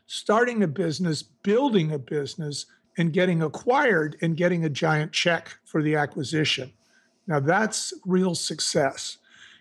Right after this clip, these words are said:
Now, those people, they're called serial entrepreneurs. They build one business, they sell it, they build another business, they sell it. Well, the first business they built,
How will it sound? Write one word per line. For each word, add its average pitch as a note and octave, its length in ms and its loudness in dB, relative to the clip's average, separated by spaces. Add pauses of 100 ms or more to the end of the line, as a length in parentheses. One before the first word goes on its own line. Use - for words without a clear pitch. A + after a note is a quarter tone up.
(120)
Now, E3+ 120 4
those A3 240 2
people, A#3+ 360 0
they're F#3+ 120 4
called F3+ 280 2
serial A3+ 500 2
entrepreneurs. D3+ 720 -2
They D#3 100 -2
build E3+ 280 0
one G#3 220 2
business, A3+ 400 2
they E3+ 100 2
sell G#3+ 320 0
it, G#3+ 100 0
they F3 80 2
build D#3+ 220 2
another F3+ 320 2
business, D#3+ 460 -2
they D3 160 -2
sell A#2+ 260 -4
it. A#2 60 -12 (500)
Well, G#3+ 460 2
the F3+ 120 2
first G#3 460 -2
business G3 480 -2
they D#3 200 -4
built, G#3 520 0